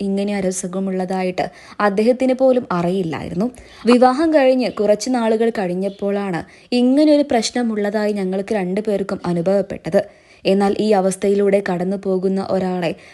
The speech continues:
തനിച്ചാക്കി ഒരിക്കലും പോകണമെന്ന് തോന്നിയിട്ടില്ല. പകരം ഷാനുവിൻ്റെ കൂടെ തന്നെ നിൽക്കണമെന്നാണ് തോന്നിയിട്ടുള്ളത്. ഷാനുവിന് വേണ്ടി തന്നെ നിൽക്കണമെന്ന് തോന്നാനുള്ള കാരണം അത്രമാത്രം ഞാൻ അദ്ദേഹത്തെ സ്നേഹിച്ചിരുന്നു. നസ്രിയയുടെ വാക്കുകൾ ഇങ്ങനെയായിരുന്നു, "അസുഖമുള്ള ഒരാളെ ഉപേക്ഷിച്ചു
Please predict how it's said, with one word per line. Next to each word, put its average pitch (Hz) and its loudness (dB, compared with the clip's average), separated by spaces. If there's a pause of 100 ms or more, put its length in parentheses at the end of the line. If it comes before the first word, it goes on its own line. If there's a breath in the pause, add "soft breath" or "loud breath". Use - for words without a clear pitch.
(120)
തനിച്ചാക്കി 226 0
ഒരിക്കലും 202 0
പോകണമെന്ന് 208 0 (100)
തോന്നിയിട്ടില്ല. 180 -2 (300 soft breath)
പകരം 196 0
ഷാനുവിൻ്റെ 196 -2
കൂടെ 190 -2 (100)
തന്നെ 196 -2
നിൽക്കണമെന്നാണ് 190 -4
തോന്നിയിട്ടുള്ളത്. 226 -2 (400 loud breath)
ഷാനുവിന് 269 2
വേണ്ടി 277 0 (100)
തന്നെ 254 0
നിൽക്കണമെന്ന് 214 -4
തോന്നാനുള്ള 196 -4
കാരണം 170 -6 (260 loud breath)
അത്രമാത്രം 240 0
ഞാൻ 247 0
അദ്ദേഹത്തെ 214 -2
സ്നേഹിച്ചിരുന്നു. 185 -4 (300 loud breath)
നസ്രിയയുടെ 208 2
വാക്കുകൾ 208 0
ഇങ്ങനെയായിരുന്നു, 180 -2 (300 loud breath)
"അസുഖമുള്ള 269 2
ഒരാളെ 202 2
ഉപേക്ഷിച്ചു 190 -2